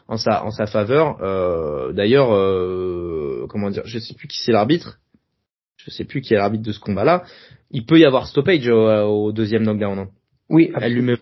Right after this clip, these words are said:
Speaker 1: vraiment, elle lui met des, des coups de, mais c'est des, c'est même pas des coups, c'est même pas des coups de poing, c'est qu'elle, t'as l'impression qu'elle lui mettait des coups de pied, quoi. Tellement ça allait vite, tellement c'était puissant, tellement c'était fort. Euh, elle est, elle a, elle a vraiment infligé des coups, mais terribles. Et c'est, c'est Mike Beltran, l'arbitre.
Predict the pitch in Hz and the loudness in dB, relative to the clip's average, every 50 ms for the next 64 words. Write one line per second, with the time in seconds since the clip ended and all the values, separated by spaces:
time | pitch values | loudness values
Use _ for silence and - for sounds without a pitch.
0 | - 139 160 180 165 - 110 110 117 120 135 160 165 127 113 107 101 113 110 107 | -6 -8 -6 -4 -2 -2 -2 -2 -2 0 2 2 2 2 2 0 0 0 -2 -2
1 | - - - 185 139 117 107 104 104 107 - 113 107 110 107 - - 113 117 117 | -4 -10 -10 -6 -2 -2 -2 -2 -4 -6 -4 -4 -2 -2 -2 -4 -4 -2 0 0
2 | 113 123 117 113 113 113 - - - - - - - - - 104 104 113 - - | 0 0 -2 -2 -2 -4 -8 -14 -12 -8 -6 -4 -4 -4 -4 -4 -6 -6 -8 -10
3 | - _ - 214 - - 113 107 120 110 110 - 117 113 117 113 - - - 202 | -12 _ -8 -8 -6 -6 -6 -4 -4 -4 -2 0 0 0 0 -2 -4 -6 -6 -4
4 | 180 - 117 110 110 117 120 117 185 170 123 113 - - 220 180 - - 220 247 | -2 0 0 0 2 2 2 4 4 2 2 0 -2 0 0 0 0 0 0 0
5 | 214 - - 120 - - - _ _ _ _ _ _ _ _ _ _ - 127 127 | 0 0 -2 -4 -6 -8 -14 _ _ _ _ _ _ _ _ _ _ -4 -2 0
6 | 135 139 - - 113 113 123 123 123 147 196 180 - 135 117 120 123 117 - 117 | 0 0 0 2 2 2 2 2 0 -4 -10 -6 -2 -2 -2 -2 -2 -4 -6 -8
7 | 107 - - - 160 147 - 190 170 - 117 110 110 110 - - - 110 110 - | -10 -8 -8 -8 -6 -2 -2 0 0 0 0 0 0 -2 -4 -6 -8 -8 -2 4
8 | 175 175 175 147 110 - - _ _ _ _ - - _ _ _ _ _ - - | 6 6 6 4 2 -4 -10 _ _ _ _ -20 -20 _ _ _ _ _ -10 -6
9 | 101 104 104 101 98 98 101 95 95 - - - 110 110 110 110 117 120 120 120 | -4 -2 0 0 0 0 0 0 -2 -2 -2 -2 0 0 0 2 2 2 2 4
10 | 120 113 110 110 110 - - 117 113 110 107 98 92 110 110 110 107 107 107 123 | 4 4 4 2 2 0 0 -2 -2 -2 -2 -2 0 0 0 0 0 0 0 2
11 | 131 143 160 175 175 139 107 104 - - 127 131 123 131 131 151 151 131 113 113 | 4 4 4 4 4 2 0 -2 -4 -6 -8 -10 -10 -8 -8 -6 -4 -4 -4 -6
12 | - 175 147 113 104 - _ - 247 240 196 175 214 226 185 117 - - _ _ | -6 -6 -6 -6 -8 -8 _ 2 4 6 6 6 4 2 0 -2 -6 -8 _ _
13 | _ _ _ _ _ _ _ _ _ _ _ _ _ _ _ _ _ _ _ _ | _ _ _ _ _ _ _ _ _ _ _ _ _ _ _ _ _ _ _ _
14 | _ _ 120 120 113 - 135 - 139 - - 139 139 139 135 127 139 127 - - | _ _ -10 -8 -4 -2 -2 -2 -2 -4 -4 -4 -2 -2 0 0 0 0 -2 -4
15 | 123 113 101 98 104 104 - _ | -4 -4 -4 -4 -6 -10 -12 _